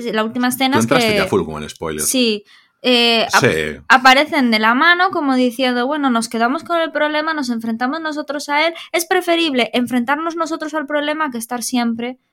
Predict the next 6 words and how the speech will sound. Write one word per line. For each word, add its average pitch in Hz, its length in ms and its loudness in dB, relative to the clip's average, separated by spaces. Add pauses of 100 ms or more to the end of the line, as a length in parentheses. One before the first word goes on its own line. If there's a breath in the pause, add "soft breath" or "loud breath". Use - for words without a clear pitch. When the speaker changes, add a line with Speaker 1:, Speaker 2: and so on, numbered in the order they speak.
Speaker 1:
pensando 214 640 -6 (300)
en 220 160 -2
que 214 80 -8
en 208 80 -6
cualquier 202 340 -6
momento 202 560 -6